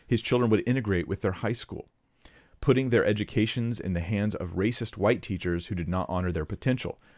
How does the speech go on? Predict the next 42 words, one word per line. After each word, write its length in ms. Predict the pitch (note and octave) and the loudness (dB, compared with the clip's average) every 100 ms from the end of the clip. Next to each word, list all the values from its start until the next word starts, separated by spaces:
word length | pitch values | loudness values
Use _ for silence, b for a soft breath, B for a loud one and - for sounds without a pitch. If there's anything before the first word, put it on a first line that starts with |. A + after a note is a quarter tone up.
| b | b
Okay, 100 | - | 0
I 120 | G2 A#2+ | 2 4
don't, 260 | A2 G2 - _ b b | 2 -2 -12 _ b b
here's 260 | b C#3 A2+ | b 4 6
again 240 | G#2+ G#2+ | 4 2
where 120 | F2+ G2 | 4 4
we're 120 | F2+ | 2
painting 260 | - G2+ | 2 2
with 100 | F#2+ | 2
a 60 | F2 | 2
wide 240 | F2 D#2+ | 2 2
brush. 300 | E2+ D#2+ - | -2 -6 -6
So 80 | - | -8
th-, 160 | E2+ D#2 | -8 -8
this, 200 | F2+ - | -10 -6
in 100 | A2+ | -2
the 80 | F#2 | -2
storytelling 600 | - A#2 G#2+ - F2 E2+ | 2 2 4 2 -2 -2
that 100 | D#2 | -4
she 120 | - | -2
offers 340 | F2 E2+ F2 - | 0 0 -4 -6
here, 220 | D#2+ - b b b - | -8 -8 b b b -4
um, 320 | F2 D#2+ D#2 - b b b _ | -2 -2 -4 -10 b b b _
every 260 | A#2+ A2+ A2 | 4 6 4
teacher 360 | - A2 G2+ F2+ | 4 0 2 2
in 80 | |
the 80 | D#2+ | 0
school 300 | - - F2+ | -2 0 0
was 140 | D#2+ - | -2 -2
racist. 500 | D2+ - - - - _ _ _ | -4 -4 -8 -12 -18 _ _ _
Every 200 | A2 G2 | 0 2
one. 280 | F2+ C#2+ - | 0 -2 -6
I 60 | - | -2
mean, 80 | A2 | 0
she 120 | E3 | 2
doesn't 220 | C#3 A2+ | 2 2
know 140 | E2+ | -2
these 120 | D#2+ - | -4 -8
teachers. 360 | - D#2+ - | -10 -10 -6
They're 100 | F#2+ | 0
all 120 | G2+ | 2
dead, 400 | D#2+ F2 E2 A#1 | 2 0 -2 -4